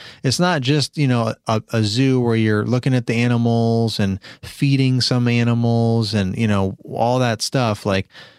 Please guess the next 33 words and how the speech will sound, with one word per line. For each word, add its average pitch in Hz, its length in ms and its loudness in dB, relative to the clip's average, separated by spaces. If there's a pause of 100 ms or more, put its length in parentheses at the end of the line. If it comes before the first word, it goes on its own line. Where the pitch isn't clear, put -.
(240)
learning 127 360 2
about 113 260 0
the 117 80 0
animals, 113 500 0
like, 110 220 0
y-, 117 220 -4
you're, 113 240 0
you 113 200 -2
can, 135 160 -4
there's 123 200 2
a - 20 0
whole 127 220 0
nother 127 340 0
thing 131 320 0
of 98 140 0
zip 151 280 -2
lining. 92 260 0
And 113 100 0
then 131 80 2
I 127 80 0
think 147 260 -4
they 131 140 0
just 123 220 -2
added 117 340 0
America 117 560 0
Ninja 123 500 0
Warrior 160 560 0
too. 156 400 0
There's 131 180 0
a 120 60 -2
whole 147 420 -2
obstacle 123 460 -2
course 135 340 -2